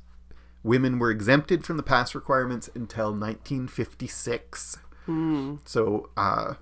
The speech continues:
Speaker 1: the men had to have passes to live and work and travel to, uh, the city, but women were exempted until fifty-six. So that's why it's like they changed the law.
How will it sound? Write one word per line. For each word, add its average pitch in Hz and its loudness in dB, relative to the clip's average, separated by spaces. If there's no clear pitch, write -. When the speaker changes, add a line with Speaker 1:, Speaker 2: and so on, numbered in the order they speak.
Speaker 1:
the 104 -2
men 113 2
had 110 0
to 110 0
have 104 4
passes 101 0
to 110 2
live 101 2
and 107 0
work 101 2
and 101 0
travel 98 -2
to, 98 0
uh, 98 0
the 113 -4
city, 98 -2
but 104 -2
women 107 0
were 107 4
exempted 104 -2
until 101 -2
fifty-six. - -6
So 95 0
that's 92 2
why 95 6
it's - 0
like 90 0
they 101 0
changed 95 -4
the 104 0
law. 95 4